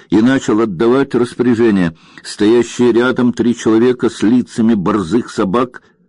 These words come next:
ловили каждое его слово. Через двадцать минут из больницы привезли двух медсестёр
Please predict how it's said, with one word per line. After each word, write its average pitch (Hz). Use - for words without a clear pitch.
ловили 123
каждое 120
его 117
слово. 110
Через 110
двадцать 117
минут 127
из 110
больницы 123
привезли 120
двух 110
медсестёр 120